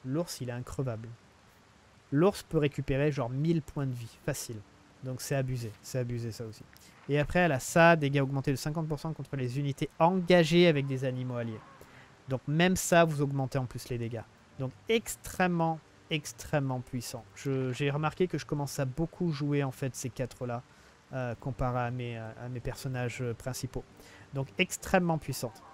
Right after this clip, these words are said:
Après, vous pouvez aller complètement full dégâts, genre mettre la hachette, c'est dégâts critiques plus, euh, quinze pour cent.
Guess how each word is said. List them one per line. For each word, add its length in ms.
Après, 260
vous 140
pouvez 260
aller 200
complètement 580
full 300
dégâts, 440
genre 160
mettre 320
la 140
hachette, 380
c'est 340
dégâts 320
critiques 440
plus, 440
euh, 260
quinze 220
pour 260
cent. 420